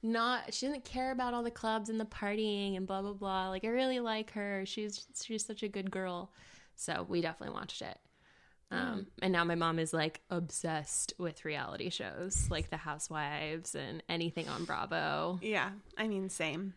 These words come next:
Speaker 2: So.
Speaker 1: <laughs> I don't re-, I don't really watch any of those. I'll go through, like, phases of wanting to watch some, like, a reality show.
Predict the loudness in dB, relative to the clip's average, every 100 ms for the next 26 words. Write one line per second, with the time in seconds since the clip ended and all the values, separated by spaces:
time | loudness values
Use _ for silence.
0 | -10 -20 -20 -16 -8 -4 -2 4 6 8
1 | 8 12 10 10 8 8 6 4 2 -4
2 | -6 4 6 8 6 2 4 4 4 2
3 | -2 -2 -4 -4 -4 -2 -2 -2 -4 -8
4 | -4 4 8 8 8 10 10 8 2 -16
5 | -20 -6 6 8 6 4 0 0 0 0
6 | 0 -4 -4 -4 -4 -6 -6 -6 -6 -4
7 | -2 -2 -2 -4 -6 -4 -4 -6